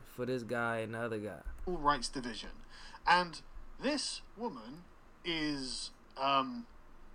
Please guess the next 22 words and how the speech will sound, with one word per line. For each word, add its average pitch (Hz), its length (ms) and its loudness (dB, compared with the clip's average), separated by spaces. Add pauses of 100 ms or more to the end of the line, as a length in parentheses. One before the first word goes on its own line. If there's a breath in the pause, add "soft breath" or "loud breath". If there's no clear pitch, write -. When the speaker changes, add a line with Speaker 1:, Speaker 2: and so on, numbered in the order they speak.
(300)
Speaker 2:
kind 277 280 6
of 220 100 -2
like 196 180 2
Tariq 160 380 -6
Nasheed, - 460 -8 (320)
right? 127 160 -8 (260)
I - 60 -6
bet 220 200 0
she - 140 -4
follows 202 400 6
him 156 100 -6
on 139 80 -2
Twitter. - 280 -10 (100)
I 117 40 -12
bet 160 180 -4
she 160 160 -6
watches 151 420 0
a 139 40 4
lot 160 180 8
of 175 80 0
his 175 100 -4
content. 117 420 0